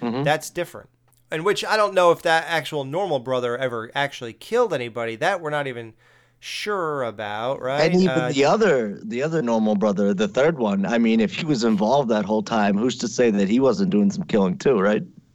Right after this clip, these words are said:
Speaker 2: I don't know.
Speaker 1: Yeah.
Speaker 2: But, uh, so you could just say that Vincent is the only killer now. So we could think of it that way too if you want. So we can go anywhere here, guys. We can go over their looks.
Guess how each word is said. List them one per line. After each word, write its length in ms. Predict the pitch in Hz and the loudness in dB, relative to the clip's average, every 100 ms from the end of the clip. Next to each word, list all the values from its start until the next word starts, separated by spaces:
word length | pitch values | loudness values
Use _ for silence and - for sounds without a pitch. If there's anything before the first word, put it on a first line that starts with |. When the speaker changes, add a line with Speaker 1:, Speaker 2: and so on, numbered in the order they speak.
| _ _ - | _ _ -12
Speaker 2:
I 120 | 120 | -8
don't 160 | 113 110 | -8 -10
know. 220 | 175 170 - - | -14 -18 -20 -6
Speaker 1:
Yeah. 220 | 110 175 165 - - | 0 0 -2 -10 -4
Speaker 2:
But, 340 | 135 135 - | 0 0 -2
uh, 320 | 147 135 131 123 | -2 0 0 -2
so 260 | - 156 | -2 -2
you 160 | 156 170 | -2 -6
could 280 | - 269 208 | -2 -2 -2
just 240 | 196 - | -4 -2
say 220 | 240 226 | -2 0
that 260 | 151 131 123 | 0 -2 -2
Vincent 500 | 185 208 - 117 120 | -4 -4 -8 -10 -8
is 220 | 135 107 | -10 -8
the 140 | 127 | -4
only 300 | 131 123 113 | -4 -4 -8
killer 420 | 101 - 277 156 107 | -12 -4 -2 -2 -4
now. 300 | 95 78 - _ _ - | -8 -12 -16 _ _ -14
So 520 | - 139 127 123 - _ _ _ _ _ | -4 -2 0 -4 -8 _ _ _ _ _
we 140 | 131 147 | -16 -16
could 360 | - 269 262 | 0 2 2
think 220 | - 226 | 2 -2
of 100 | 165 | -2
it 100 | 147 | -4
that 220 | 160 160 143 | -2 -2 -2
way 140 | 135 | -4
too 240 | - 147 | -6 -8
if 80 | 143 | -8
you 100 | 180 | -8
want. 320 | 165 131 139 - _ | -6 -2 -4 -6 _
So 460 | - 156 147 143 139 - _ _ | -6 0 2 2 -2 -12 _ _
we 140 | 170 180 | -6 -6
can 100 | 165 | 0
go 200 | 165 165 | 2 4
anywhere 340 | 170 127 120 | 2 -2 -4
here, 240 | 110 120 110 | -4 -6 -6
guys. 340 | 120 120 120 | -4 -4 -6
We 80 | 139 | -8
can 80 | 135 | -2
go 140 | 135 | -2
over 140 | 127 120 | -2 -6
their 180 | 117 | -8
looks. 560 | 107 117 151 165 - | -6 0 0 0 -6